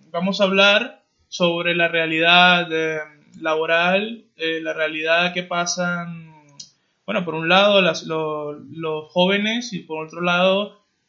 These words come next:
también por la, el que pasan las personas mayores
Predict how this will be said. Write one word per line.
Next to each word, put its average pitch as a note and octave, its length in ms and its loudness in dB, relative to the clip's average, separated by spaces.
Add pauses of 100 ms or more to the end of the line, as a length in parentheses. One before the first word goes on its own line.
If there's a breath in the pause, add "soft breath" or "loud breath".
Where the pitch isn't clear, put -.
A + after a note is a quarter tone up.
también F#3+ 760 -2
por F#3+ 140 -2
la, E3+ 140 -2
el E3 260 -8
que E3 80 -8
pasan G3+ 680 -2
las F3+ 100 -8
personas E3+ 340 -10
mayores F3+ 580 -4